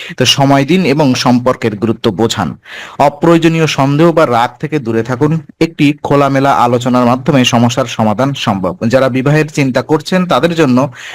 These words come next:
মাসের শেষ ভাগটি শুভ হতে পারে। পরিবার থেকেও সমর্থন পাওয়ার সম্ভাবনা রয়েছে। বিবাহিত জীবনের কি প্রভাব রয়েছে দেখুন একটু দেখে নিই। তো জুন মাস কর্কট রাশির বিবাহিত জাতকদের জন্য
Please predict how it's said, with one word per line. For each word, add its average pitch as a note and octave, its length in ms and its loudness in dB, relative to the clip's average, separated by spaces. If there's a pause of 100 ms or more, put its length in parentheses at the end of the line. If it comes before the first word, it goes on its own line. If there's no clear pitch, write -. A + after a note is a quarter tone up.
(100)
মাসের B2+ 340 0
শেষ C3 360 -2
ভাগটি C3+ 380 -4
শুভ C#3 220 0
হতে B2 260 0
পারে। A#2 240 0 (180)
পরিবার D3+ 340 4
থেকেও F3 420 0
সমর্থন B2 500 0
পাওয়ার A#2 340 2
সম্ভাবনা A2 500 -2
রয়েছে। G2 460 -2 (540)
বিবাহিত F#3 380 2
জীবনের E3 380 2
কি D3+ 160 0
প্রভাব C#3 360 0
রয়েছে A#2+ 300 0
দেখুন A#2 280 2
একটু A#2+ 240 0
দেখে G#2+ 280 -2
নিই। E2+ 180 -6 (240)
তো F#3 220 2 (120)
জুন G3 220 4
মাস F3 300 2
কর্কট D3 360 0
রাশির E3 260 0
বিবাহিত D#3 380 2
জাতকদের D#3+ 460 0
জন্য E3 380 2